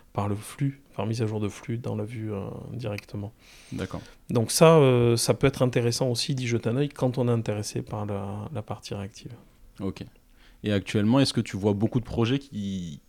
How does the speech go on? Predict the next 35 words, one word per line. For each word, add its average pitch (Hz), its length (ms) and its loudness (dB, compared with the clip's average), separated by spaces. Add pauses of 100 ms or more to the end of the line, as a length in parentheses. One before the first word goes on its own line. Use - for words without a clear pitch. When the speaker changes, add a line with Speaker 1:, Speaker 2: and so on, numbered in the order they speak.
(220)
Speaker 2:
qui 98 140 -8
sont 117 560 2
structurés 104 480 -2
de 101 100 -2
cette 101 160 -2
façon 104 280 0
ou, 101 500 0
euh ? 82 240 -2 (2000)
Speaker 1:
J'en 139 160 2
vois 143 160 6
pas 160 80 2
beaucoup. 127 340 0 (560)
Euh, 110 640 0 (460)
j'en 120 180 -2
vois 127 160 -2
pas 160 120 -2
beaucoup 143 480 -4
et 139 40 2
c'est, 113 600 0
c'est, 104 240 -6
c'est - 160 -8
bien 113 180 -4
dommage, 131 400 -2
mais, 123 260 0
euh, 113 400 -2
j'ai 110 160 -4
pas - 160 -2
aussi 131 300 0
une 120 300 0
vision 120 400 -4
assez 113 320 -4
wide 113 280 0
range. 107 360 -6 (680)
Donc, 110 340 -4
euh, 110 440 -2